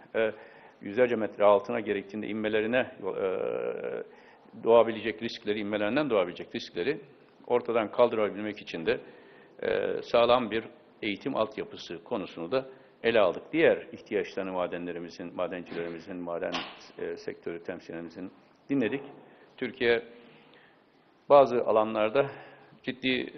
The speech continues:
e, maden imkanlarına, yeraltı kaynaklarına sahiptir.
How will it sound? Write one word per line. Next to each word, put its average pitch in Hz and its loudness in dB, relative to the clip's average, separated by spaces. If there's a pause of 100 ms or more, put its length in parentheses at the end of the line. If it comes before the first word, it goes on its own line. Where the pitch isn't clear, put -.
e, 107 4 (1400)
maden 98 0 (100)
imkanlarına, 90 -4
yeraltı 101 -2
kaynaklarına 85 -8 (100)
sahiptir. 104 -2